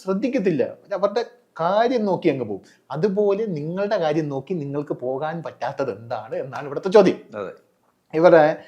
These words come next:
Speaker 1: ഇതിന് വന്നൊരു കമന്റ് ആണ്. ആ കമന്റ് എന്ന് പറഞ്ഞാല്, ആ, "കൊളാബറേഷൻ അല്ലാതെ സ്വന്തം ക്യാഷിന് എവിടെയെങ്കിലും ട്രിപ്പ് പോയിട്ടുണ്ടോ?" അതെ, ഇവര് പറയുന്ന എന്താ? ഇപ്പൊ യൂസഫ് അലി വിജയിച്ചു കഴിഞ്ഞാൽ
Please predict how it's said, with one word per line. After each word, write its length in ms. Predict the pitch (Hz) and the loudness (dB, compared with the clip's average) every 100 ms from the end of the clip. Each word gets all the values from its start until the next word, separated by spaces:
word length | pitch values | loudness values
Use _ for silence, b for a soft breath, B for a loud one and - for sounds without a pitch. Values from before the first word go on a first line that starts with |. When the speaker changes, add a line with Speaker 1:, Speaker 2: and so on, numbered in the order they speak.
| B - | B -2
Speaker 1:
ഇതിന് 220 | 165 190 | 0 4
വന്നൊരു 300 | 160 160 147 | 2 2 0
കമന്റ് 360 | 127 120 139 117 | 0 -2 0 0
ആണ്. 200 | 92 95 - _ _ _ | 0 -8 -18 _ _ _
ആ 120 | 147 | 0
കമന്റ് 320 | 156 151 170 180 | 2 2 2 2
എന്ന് 120 | 170 | 2
പറഞ്ഞാല്, 420 | 151 147 101 123 170 - | 2 0 -2 -4 -6 -12
ആ, 120 | 117 117 | -12 -4
"കൊളാബറേഷൻ 720 | 139 160 190 220 214 208 185 | 2 6 6 6 4 2 -2
അല്ലാതെ 340 | 165 160 165 | 2 2 0
സ്വന്തം 440 | 165 135 170 196 190 | -4 -8 -2 -2 -2
ക്യാഷിന് 480 | 139 139 139 143 | -4 -6 -6 -4
എവിടെയെങ്കിലും 420 | 131 135 143 131 135 | -4 0 0 0 -4
ട്രിപ്പ് 360 | 131 117 - 113 | -6 -6 -4 -4
പോയിട്ടുണ്ടോ?" 580 | 107 104 101 90 87 - _ _ _ 147 | -4 -8 -12 -12 -14 -14 _ _ _ -4
അതെ, 80 | |
ഇവര് 180 | 160 131 160 | -2 -2 -4
പറയുന്ന 320 | 104 135 214 | -2 -2 -4
എന്താ? 180 | 214 175 | -6 -8
ഇപ്പൊ 360 | 147 - _ 160 | -10 -14 _ 2
യൂസഫ് 400 | 151 175 190 151 | 2 2 0 0
അലി 260 | 139 117 117 | -2 -4 -6
വിജയിച്ചു 360 | 113 135 135 | -2 -2 -2
കഴിഞ്ഞാൽ 440 | 120 101 104 117 | -4 -6 -10 -14